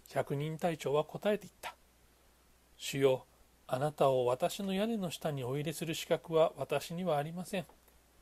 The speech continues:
ただお言葉をください。そうすれば私のしもべは治ります。」と申しますのは、私も権威の下にあるものですが、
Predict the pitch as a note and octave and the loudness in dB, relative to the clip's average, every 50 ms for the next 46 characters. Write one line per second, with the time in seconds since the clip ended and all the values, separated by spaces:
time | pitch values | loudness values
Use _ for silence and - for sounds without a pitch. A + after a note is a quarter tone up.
0 | _ _ _ _ _ _ _ _ - D#3 C#3+ C3+ C3 B2 B2 B2+ B2+ - - E3 | _ _ _ _ _ _ _ _ -2 0 4 6 6 6 6 4 0 -2 -2 -2
1 | - F#3+ E3+ F3+ F#3+ G3 F#3+ - F#3+ F#3 F#3 - - F#3 E3 - - _ _ _ | -2 0 0 2 2 2 2 0 0 -2 -2 0 0 0 0 0 -4 _ _ _
2 | - - _ _ _ _ _ _ - - C3+ C3+ C3 - - D3+ D#3+ E3 D3 E3+ | -20 -20 _ _ _ _ _ _ 0 4 4 4 4 4 0 -2 -2 0 2 4
3 | D3 C3 A#2 - - - - C#3+ - - C#3+ C#3+ C#3+ - - D#3 D3+ D#3 D3 E3 | 2 2 0 -4 -4 0 0 0 0 -2 -6 -6 -6 -6 -4 -2 -2 0 0 2
4 | E3 D#3+ D#3 D3 D3+ D#3+ E3 E3+ F3 F3 F#3 F3+ - - - - _ _ _ - | 0 0 0 -2 -2 -2 -2 -2 -4 -4 -6 -6 -6 -8 -14 -16 _ _ _ -20
5 | _ _ _ _ _ _ _ _ _ _ _ _ _ _ - - G#3 A3 A#3 - | _ _ _ _ _ _ _ _ _ _ _ _ _ _ 2 6 6 6 6 4
6 | - - - D3+ D3 D3+ C#3 - - D#3 D#3+ D3 - D3 C3+ B2+ B2 C3 A#2+ A2+ | -2 -8 -2 0 2 2 0 0 -2 -2 -2 -2 -4 -6 -4 -4 -2 -2 -2 -2
7 | A2 A#2 A#2+ - _ _ _ _ _ _ _ _ _ - C#3 - - C#3+ - - | -4 -4 -6 -10 _ _ _ _ _ _ _ _ _ -10 -4 0 0 0 0 0
8 | D3+ D3+ D3+ D3 - A3 A#3 A#3 A3 G3 D#3+ D3+ - - - D#3+ D3 D3 D#3 E3 | -4 -4 -4 -4 -2 -2 -2 -2 -2 -2 -4 -6 -6 -4 -4 -4 -2 -2 -2 -2
9 | D#3 C#3+ B2+ B2+ C#3+ E3+ D#3 D3+ C#3 - - C3 A#2 G#2+ - | -2 -2 -4 -4 -6 -4 -4 -4 -4 -4 -6 -8 -10 -10 -10